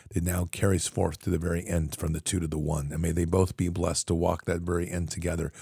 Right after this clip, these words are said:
fully of mind, body, soul, spirit, of the beauty of heaven and the glory of purity they haven't intended. And we pray these things in Christ Jesus' name. Amen. The Lord of hosts is mighty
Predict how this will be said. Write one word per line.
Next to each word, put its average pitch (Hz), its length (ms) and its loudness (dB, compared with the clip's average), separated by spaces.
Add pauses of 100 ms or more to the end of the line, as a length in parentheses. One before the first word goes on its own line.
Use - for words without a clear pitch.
(160)
fully 110 400 4
of 95 140 2
mind, 87 520 2
body, 85 320 0
soul, 87 260 -2
spirit, 85 440 -2 (260)
of 85 60 0
the 85 80 0
beauty 87 340 2
of 76 80 -2
heaven 85 280 -2
and 80 180 -2
the 76 40 -2
glory 85 340 0
of 82 140 -6
purity 80 480 4
they 73 120 -6
haven't 76 260 -2
intended. 73 460 -2 (440)
And 87 100 4
we 82 80 4
pray 98 180 4
these 92 220 2
things 82 160 -4
in 80 80 -2
Christ - 400 -2
Jesus' - 600 2
name. - 300 -4 (460)
Amen. 71 420 0 (3750)
The 101 100 8
Lord 127 260 10
of 104 80 2
hosts 117 340 6
is 95 180 2
mighty 98 540 6